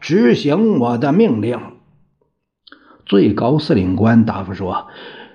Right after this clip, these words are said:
：“我惊恐地看了您的不服从合法政府的命令，您挑起了内战。我对您说过，这预示着俄罗斯的毁灭。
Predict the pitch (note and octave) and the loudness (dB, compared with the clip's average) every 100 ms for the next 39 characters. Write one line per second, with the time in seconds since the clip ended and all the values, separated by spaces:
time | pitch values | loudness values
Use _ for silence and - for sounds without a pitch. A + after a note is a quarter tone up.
0 | - - A#2 A2 D#3 D#3 C#3 C3 A2 A2+ | -6 -2 0 0 2 4 4 2 -2 -2
1 | A#2 - C#3+ A2 G#2 A2 G#2+ C3 A#2 G#3+ | -2 -2 -2 -2 -2 -4 0 0 0 2
2 | C#3 - C#3+ D#3+ - D#3 C#3+ - E3 G3 | 0 0 0 0 2 0 0 -2 -2 -2
3 | A#2 G#2 G#2 G#2 - - - F3 G#2+ G2+ | -4 -6 -4 -6 -6 -6 0 2 2 -2
4 | G2 G#2 A2+ F#3+ G3+ G2+ G#2 G2 - - | -6 -4 2 4 4 2 -4 -6 -12 -20
5 | - - A2+ A2+ A#2 A2 G2+ G2 C3 B2+ | -16 -4 0 4 2 0 -4 0 0 0
6 | G#2+ G2+ G#2+ D#3+ B2 F#2 D#3+ E3 - - | -6 -6 -2 0 0 -2 -2 -4 -4 -6
7 | A#2 A2 D#3 G2+ A#2 C#3 - G3 G3 D3+ | -4 0 0 0 0 0 2 2 2 -2
8 | - - - - C3 G#3+ G#3+ A#2 G2 F3+ | -6 -12 -16 -4 -2 2 4 4 0 -2
9 | A2+ A2 G#2 G2+ D3 G#3 D#3+ D#3+ D3+ - | -2 -2 -4 0 2 2 2 2 0 -2
10 | F#3 D3+ G2 - A2 A2 A3+ - - | -2 -2 -4 -4 0 2 2 2 -4